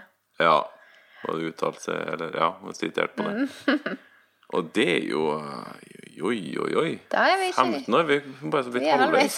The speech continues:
Speaker 2: halvveis. <laughs>
Speaker 1: Vi er akkurat
Speaker 2: Ja.
Speaker 1: halvveis nå. Eh, det er ganske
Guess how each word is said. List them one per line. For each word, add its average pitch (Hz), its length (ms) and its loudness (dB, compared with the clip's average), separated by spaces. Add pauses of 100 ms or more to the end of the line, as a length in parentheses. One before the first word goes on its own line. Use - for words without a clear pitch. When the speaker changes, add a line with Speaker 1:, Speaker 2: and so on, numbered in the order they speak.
Speaker 2:
halvveis. 370 180 8
<laughs> 349 60 4
Speaker 1:
Vi 381 80 4
er - 20 -2
akkurat - 300 4
Speaker 2:
Ja. 254 80 6
Speaker 1:
halvveis - 180 -2
nå. - 80 -8 (1120)
Eh, 76 760 0 (840)
det 165 280 2
er 147 400 2
ganske 139 320 2